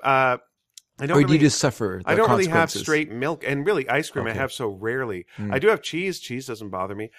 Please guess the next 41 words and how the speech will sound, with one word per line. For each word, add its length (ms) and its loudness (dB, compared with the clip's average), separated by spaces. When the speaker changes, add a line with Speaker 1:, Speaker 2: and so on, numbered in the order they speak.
Speaker 2:
Mm-hmm. 120 -6
Speaker 1:
Uh, 220 2
but 100 0
I 60 2
guess, 240 -4
like, 140 -6
there's 100 -8
something 240 -8
about 220 -6
just 160 -12
straight 280 -6
on 160 -4
eggnog 560 -8
that's, 220 -12
like, 140 -8
so 500 -4
noggy 440 -8
Speaker 2:
Yeah. 240 2
Speaker 1:
that 160 -4
it, 180 -8
uh, 140 -6
gets 260 -10
me, 60 -8
which 160 -10
is 100 -6
a 40 -10
shame 280 -2
'cause 240 -8
fuck 240 -4
do 140 -2
I 100 0
love 180 -4
eggnog. 400 -8
Speaker 2:
Do 100 2
you 80 10
really? 220 8
Speaker 1:
My 300 0
God, 280 6
it's 160 -8
so 140 -4
good. 240 -10